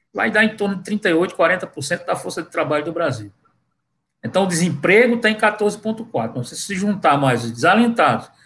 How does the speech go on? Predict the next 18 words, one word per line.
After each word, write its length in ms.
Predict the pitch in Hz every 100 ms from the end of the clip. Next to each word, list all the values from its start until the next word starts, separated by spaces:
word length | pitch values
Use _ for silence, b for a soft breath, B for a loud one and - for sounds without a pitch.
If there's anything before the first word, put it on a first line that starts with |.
| b b
e 80 | 139
os 120 | 147
sub-, 320 | 196 202 180 -
e 140 | 151 143
os 120 | 139
sub-, 600 | 185 175 175 151 123 - B B B
é, 300 | - 131 131
subempregados, 1040 | 123 165 160 165 165 127 143 208 233 131 - _ _
você 180 | - 190
vai 120 | 196
chegar 260 | 208 175 190
a 80 |
quase 260 | 175 175 190
quarenta 320 | 196 190 190
por 160 | 220 -
cento. 320 | - 135 135
E 40 |
se, 340 | - 277 226